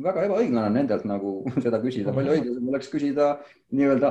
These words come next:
Speaker 1: raha egregor-, egregorilt või sellest äri egregorilt, mis on harjunud sellega, et seal raha keerutatakse, kuulub selle asja juurde, nii et
Speaker 2: No vot, siis tuleb su-, tuleb suunda muuta. <laughs> Aga, aga räägi, ähm, mm,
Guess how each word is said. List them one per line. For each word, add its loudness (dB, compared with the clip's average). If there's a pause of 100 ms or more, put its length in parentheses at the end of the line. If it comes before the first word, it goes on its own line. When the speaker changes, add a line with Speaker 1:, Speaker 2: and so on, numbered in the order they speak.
(140)
Speaker 1:
raha 4
egregor-, 4
egregorilt 0
või -4
sellest -2
äri 4
egregorilt, 0
mis -6
on -2
harjunud 2
sellega, 4
et -2
seal 0
raha 4
keerutatakse, -2
kuulub 0
selle -6
asja -8
juurde, -4
nii -8
et -16 (1300)
Speaker 2:
No -10
vot, -6 (120)
siis -12
tuleb -2
su-, -2
tuleb 2
suunda 4
muuta. 0 (720)
<laughs> -2
Aga, 8 (800)
aga 6
räägi, 6 (100)
ähm, 8 (560)
mm, 0